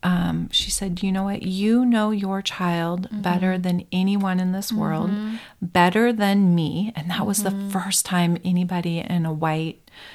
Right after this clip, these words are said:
Speaker 2: Oh,
Speaker 1: doctor's
Speaker 2: so,
Speaker 1: coat had
Speaker 2: yeah.
Speaker 1: ever said that. And it
Speaker 2: Yeah.
Speaker 1: was so validating.
Speaker 2: Yeah.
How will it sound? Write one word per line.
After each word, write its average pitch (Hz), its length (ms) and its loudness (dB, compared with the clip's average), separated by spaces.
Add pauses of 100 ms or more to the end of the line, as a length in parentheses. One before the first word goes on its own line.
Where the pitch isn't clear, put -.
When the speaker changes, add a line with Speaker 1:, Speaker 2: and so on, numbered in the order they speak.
Speaker 2:
Oh, 180 180 -12
Speaker 1:
doctor's 175 400 2
Speaker 2:
so, 196 60 -6
Speaker 1:
coat 175 320 0
had 190 180 0
Speaker 2:
yeah. 196 200 -6
Speaker 1:
ever 165 460 2
said 156 420 0
that. 151 380 -2
And 165 100 2
it 156 60 0
Speaker 2:
Yeah. 151 60 -4
Speaker 1:
was 165 160 -2
so 196 380 2
validating. 156 840 0
Speaker 2:
Yeah. 175 340 -6